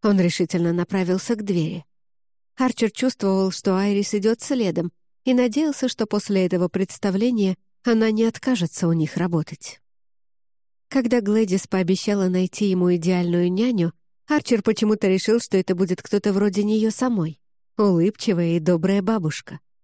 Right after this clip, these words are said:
Но точно не Айрис Фрейзер, молодая красивая девушка, которая пришла на собеседование в леггинсах, мокрой майке и шлепанцах. Та, что уже успела облить его смузи и попытаться исправить ошибку.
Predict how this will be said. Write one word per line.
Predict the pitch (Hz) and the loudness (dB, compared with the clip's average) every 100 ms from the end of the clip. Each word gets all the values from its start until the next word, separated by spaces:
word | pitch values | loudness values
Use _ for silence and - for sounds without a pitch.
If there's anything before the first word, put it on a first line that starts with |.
| _ _ _ _ _ | _ _ _ _ _
Но | 254 254 | 0 2
точно | 262 320 - - 190 | 2 -2 -2 0 0
не | 190 196 - | 2 0 0
Айрис | 196 190 185 190 - | -2 0 -2 -4 -6
Фрейзер, | - 220 165 156 156 - _ _ _ - | -4 0 0 -2 -4 -8 _ _ _ 0
молодая | 233 220 202 208 214 | 2 2 2 2 0
красивая | 196 190 - 202 190 | 0 0 0 0 2
девушка, | 170 208 196 - - - - | 2 0 -2 -4 -8 -8 -4
которая | 240 240 220 | -2 2 0
пришла | 208 214 208 214 | 2 0 2 0
на | 208 202 | 2 0
собеседование | - 190 202 277 220 180 185 190 | 0 -2 0 0 0 0 2 2
в | 185 | 2
леггинсах, | 214 214 185 180 180 - | 2 0 -2 -2 -6 -2
мокрой | 196 196 202 185 | -2 0 0 2
майке | 196 233 - 202 | 2 0 0 0
и | 214 | 0
шлепанцах. | - 220 165 165 160 160 - _ _ _ _ _ _ - | 0 0 0 -4 -6 -8 -10 _ _ _ _ _ _ -2
Та, | 339 | 0
что | - 269 | 2 2
уже | 262 254 | 4 2
успела | 247 - 302 226 180 | 0 0 0 2 0
облить | 185 214 - | 0 0 2
его | 196 180 | 2 2
смузи | - 190 202 254 185 - _ | 0 0 2 4 2 -2 _
и | - 233 | -2 0
попытаться | 220 220 214 202 - 220 | 2 0 0 -2 0 0
исправить | 214 247 202 147 - | 0 0 0 -2 -2
ошибку. | 190 - 151 - | -4 -4 -6 -8